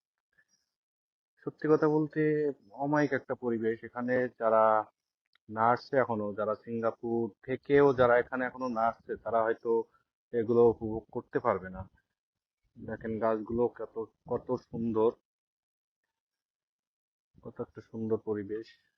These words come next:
আহ, যেটা আসলে যে আসি নাই, যে দেখি নাই, সে আসলে বুঝতে পারবে না।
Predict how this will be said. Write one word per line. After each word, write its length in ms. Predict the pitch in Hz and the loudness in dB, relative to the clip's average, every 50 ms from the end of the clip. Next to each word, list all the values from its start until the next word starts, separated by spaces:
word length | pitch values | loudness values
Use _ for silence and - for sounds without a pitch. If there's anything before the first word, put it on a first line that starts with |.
| _ _ _ _ - - _ _ _ _ _ _ _ _ | _ _ _ _ -20 -20 _ _ _ _ _ _ _ _
আহ, 280 | 104 101 98 95 90 98 92 | -16 -14 -12 -12 -12 -12 -10
যেটা 500 | 101 101 - - 104 104 104 98 98 - _ _ _ _ _ _ _ _ _ _ _ _ _ _ _ _ | -12 -10 -6 -4 -2 -2 -2 -4 -6 -12 _ _ _ _ _ _ _ _ _ _ _ _ _ _ _ _
আসলে 380 | - - - 104 104 101 95 92 - | -20 -18 -14 -10 -8 -8 -8 -6 -4
যে 120 | 107 107 | -2 -2
আসি 260 | 104 104 104 - - | -2 -4 -6 -6 -8
নাই, 360 | 113 113 113 110 110 113 113 104 - | -6 -4 -2 -2 -2 -2 -4 -4 -6
যে 100 | 104 98 | -8 -6
দেখি 300 | 85 107 104 - - 113 | -4 -6 -6 -6 -8 -8
নাই, 360 | 113 113 113 113 113 110 110 _ _ _ _ _ _ _ _ _ _ _ _ _ _ _ _ _ _ _ _ _ _ _ _ _ _ _ _ _ _ _ _ _ | -6 -4 -4 -4 -6 -8 -12 _ _ _ _ _ _ _ _ _ _ _ _ _ _ _ _ _ _ _ _ _ _ _ _ _ _ _ _ _ _ _ _ _
সে 140 | - 113 | -10 -8
আসলে 320 | 107 107 101 - 104 107 101 | -6 -6 -6 -8 -8 -8 -6
বুঝতে 300 | 101 104 98 _ - 123 | -8 -8 -10 _ -10 -6
পারবে 280 | 110 101 92 87 95 | -6 -6 -6 -8 -12
না। 140 | 92 92 92 | -14 -14 -16